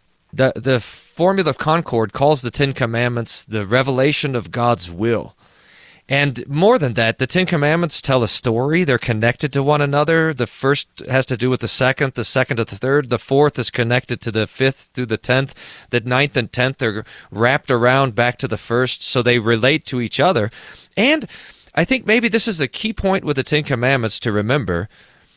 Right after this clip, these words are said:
is that the Ten Commandments are the Lord's way of protecting his gifts. So I tell the story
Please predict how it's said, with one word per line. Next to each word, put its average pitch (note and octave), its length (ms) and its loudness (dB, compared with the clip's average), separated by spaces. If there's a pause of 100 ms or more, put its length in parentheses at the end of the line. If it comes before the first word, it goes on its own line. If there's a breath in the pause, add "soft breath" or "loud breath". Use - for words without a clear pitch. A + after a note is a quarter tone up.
(360 soft breath)
is B2+ 160 0
that C#3+ 140 0
the C#3+ 100 -2
Ten G#3+ 280 0
Commandments F3+ 720 -2
are D3+ 220 2
the B2+ 160 2
Lord's D3+ 400 0
way C#3+ 380 2
of A#2+ 220 -2
protecting C3 580 -2
his G2+ 220 0
gifts. - 640 -2 (440 soft breath)
So C3 200 2
I C#3+ 120 4
tell D3 200 0
the B2+ 80 2
story B2+ 640 2